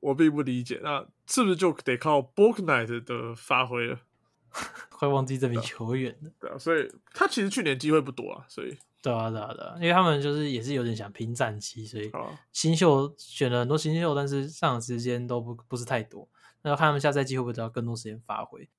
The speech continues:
Speaker 1: 另外一支我想认真讲的话，其实是同城的纽约尼克队。
Speaker 2: 真的假的？
Speaker 1: 呃，我自己是对他们签下 Jalen Brunson 这个，这个操作，个人感到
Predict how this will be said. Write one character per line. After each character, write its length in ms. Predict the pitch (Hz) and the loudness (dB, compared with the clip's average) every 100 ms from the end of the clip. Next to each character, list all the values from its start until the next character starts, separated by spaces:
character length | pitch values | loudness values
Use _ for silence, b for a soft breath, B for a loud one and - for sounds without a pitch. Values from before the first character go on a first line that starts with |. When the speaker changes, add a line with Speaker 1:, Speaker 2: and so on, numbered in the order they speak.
| - | 4
Speaker 1:
另 140 | 330 | 6
外 140 | 262 202 | 6 4
一 40 | |
支 200 | 196 170 | 0 -2
我 160 | 165 131 | 0 2
想 160 | 131 | 4
认 200 | 151 185 | 4 2
真 260 | 151 151 156 | 0 -6 -6
讲 260 | - 135 113 | -4 -4 -6
的 140 | 120 | -4
话， 260 | 156 151 117 | 0 0 0
其 280 | - - | -4 -2
实 120 | 170 190 | 0 0
是 380 | - 233 180 - B B _ | 0 -2 -4 -6 B B _
同 300 | - 156 143 | -8 -4 -4
城 260 | 190 165 127 | -2 -2 0
的 140 | 131 | -2
纽 180 | 135 127 | -2 -2
约 80 | 127 | -2
尼 180 | 147 117 | -4 -4
克 200 | 110 123 | -4 -4
队。 300 | 107 - - - _ _ _ _ _ _ _ _ - | -6 -10 -14 -20 _ _ _ _ _ _ _ _ -4
Speaker 2:
真 140 | 185 | -2
的 40 | |
假 140 | 180 - | 0 -4
的？ 260 | 90 - - _ _ - | -6 -12 -16 _ _ -4
Speaker 1:
呃， 280 | 151 120 | -4 -2
我 340 | 135 165 175 123 | 0 2 2 2
自 220 | 123 240 | 0 -4
己 160 | 147 117 | -4 -8
是 280 | - 175 | -4 -4
对 360 | 143 - 180 143 | -2 2 4 4
他 200 | - 196 | 2 2
们 260 | 220 175 143 B B B | 2 0 -4 B B B
签 220 | - 190 | 2 4
下 160 | 202 175 | 4 4
Jalen 320 | 170 185 208 | 6 4 4
Brunson 520 | 185 196 226 175 131 | 2 2 2 0 0
这 140 | 127 147 | -2 2
个， 320 | 135 123 123 b b b b _ - | 4 4 0 b b b b _ -2
这 160 | 156 | 0
个 380 | 131 117 110 117 _ _ | 2 0 -2 -8 _ _
操 260 | - 160 160 | 0 2 2
作， 460 | 165 135 - - _ - | 2 0 -2 -10 _ 2
个 140 | 214 | 6
人 160 | 139 127 | 6 2
感 140 | 127 | 0
到 320 | 123 131 123 | 2 2 0